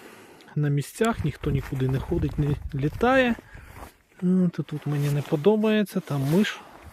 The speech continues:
завелась, здається, бо на нижньому літку от у нас є <clears throat> сліди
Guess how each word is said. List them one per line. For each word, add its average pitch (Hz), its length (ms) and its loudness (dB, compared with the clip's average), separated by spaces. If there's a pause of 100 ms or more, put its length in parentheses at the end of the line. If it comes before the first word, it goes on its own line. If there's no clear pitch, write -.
(220)
завелась, 180 640 0 (760)
здається, 170 600 4
бо 151 180 0
на 151 120 2
нижньому 143 460 2
літку 175 380 0
от 196 140 0 (600)
у 165 40 0
нас 160 300 -4
є 208 220 2 (260)
<clears throat> 160 80 2 (400)
сліди 175 600 2